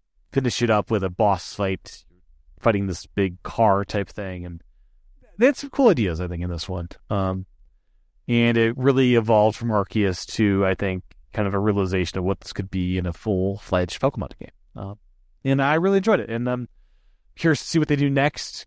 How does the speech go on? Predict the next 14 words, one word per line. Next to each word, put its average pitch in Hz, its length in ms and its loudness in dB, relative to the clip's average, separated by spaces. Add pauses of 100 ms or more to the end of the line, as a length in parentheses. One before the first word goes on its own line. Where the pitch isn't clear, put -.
(140)
kind 120 140 -2
of 117 80 -4
building 120 380 4
on 110 120 0
this 110 480 -2
and 107 180 0
cleaning 113 380 0
up 107 120 0
the 120 80 -2
tech, - 600 -4
uh, 92 220 0
'cause - 160 -12
it 110 100 -2
is, 113 440 0